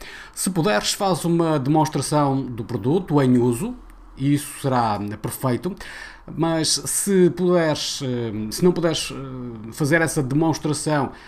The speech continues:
eh, porque, enfim, há alguma razão para que não possas fazer essa demonstração do produto em uso, então procura mostrar através das tuas palavras. Mostrar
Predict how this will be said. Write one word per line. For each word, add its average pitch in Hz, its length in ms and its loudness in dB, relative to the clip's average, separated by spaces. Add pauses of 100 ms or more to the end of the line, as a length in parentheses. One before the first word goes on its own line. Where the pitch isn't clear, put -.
(160)
eh, 123 380 -2 (460)
porque, - 240 -8
enfim, 120 440 -2
há 120 200 -4 (240)
alguma 120 360 0
razão 120 320 0
para 113 120 -4
que 120 100 -2
não 139 320 4
possas 123 400 -2
fazer 117 300 -4
essa 110 180 -8
demonstração 113 600 -4 (360)
do 120 200 0
produto 127 400 0
em 127 100 6
uso, 110 240 0 (320)
então 147 400 0 (260)
procura 180 600 4
mostrar 135 840 2 (200)
através 123 680 -2
das 113 280 -6
tuas 127 200 -4
palavras. 110 560 -10
Mostrar 151 800 0